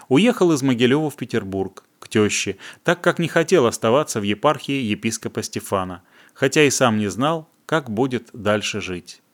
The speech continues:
Душа батюшки была сильно удручена всем происшедшим в Могилёве,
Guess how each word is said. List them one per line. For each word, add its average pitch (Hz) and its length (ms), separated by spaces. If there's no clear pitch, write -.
Душа 143 400
батюшки 185 520
была 139 340
сильно 185 360
удручена 156 580
всем 127 300
происшедшим 131 600
в 117 100
Могилёве, 117 760